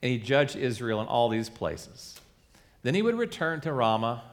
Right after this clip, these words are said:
for his home was there. And there also he judged Israel, and he built there an altar to the Lord. You may be seated.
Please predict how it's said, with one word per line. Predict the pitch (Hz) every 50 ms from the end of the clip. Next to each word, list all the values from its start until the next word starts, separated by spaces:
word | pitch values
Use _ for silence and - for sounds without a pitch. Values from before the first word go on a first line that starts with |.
| - - _ _ _ _
for | - 127
his | 113 127 117 -
home | 131 123 127 127
was | 143 139 123 -
there. | 92 82 78 76 76 76 76 - - - _ - _ _ _ _ _ _ -
And | 101 104
there | 113 113 110
also | 107 107 107 104 - 101
he | 90 104 98
judged | 92 95 90 90 85 - - -
Israel, | 87 90 82 73 80 78 76 76 73 76 -
and | - 98
he | 90
built | 85 78 82 92 95 95 92 -
there | 92 87 85 85 82 85 - -
an | 95 82
altar | - 82 82 80 78 - 80
to | 78 -
the | 87 87
Lord. | 80 80 78 78 76 73 - - - -
You | 107 101
may | 98 98 98
be | 95 98 95
seated. | 95 - - 120 101 92 85 78 - - -